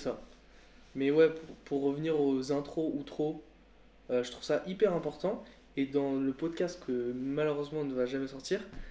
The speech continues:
Speaker 2: on parlait de ça et justement, euh, on parlait de parfois les intros qui sont, euh, à contre-pied, tu vois. Et que je trouvais ça aussi hyper intéressant. Et pour le coup, c'est un peu, euh,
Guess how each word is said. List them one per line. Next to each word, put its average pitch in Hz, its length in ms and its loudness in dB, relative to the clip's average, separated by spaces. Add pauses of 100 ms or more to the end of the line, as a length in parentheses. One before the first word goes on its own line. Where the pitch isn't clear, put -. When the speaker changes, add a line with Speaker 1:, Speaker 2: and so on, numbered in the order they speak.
(240)
Speaker 2:
on 147 80 -4
parlait 175 260 4
de 160 60 -6
ça 160 320 2
et 135 140 2
justement, 156 580 -2
euh, 131 180 4 (1040)
on 139 100 -4
parlait 147 360 2
de 165 400 2 (400)
parfois 185 460 0
les 143 260 0
intros 170 580 2
qui - 140 -10
sont, 185 380 2
euh, 143 160 6
à 139 100 0
contre-pied, 175 600 0
tu 165 100 -6
vois. - 200 -2 (760)
Et 143 100 0
que 151 140 -4
je 143 80 -6
trouvais 147 200 0
ça 214 360 0
aussi 226 400 -4 (120)
hyper 196 360 4
intéressant. 156 580 -2
Et 139 80 2
pour 151 220 -2
le 143 80 2
coup, 202 260 -4 (320)
c'est - 360 -2
un 139 120 -2
peu, 180 320 2
euh, 135 260 4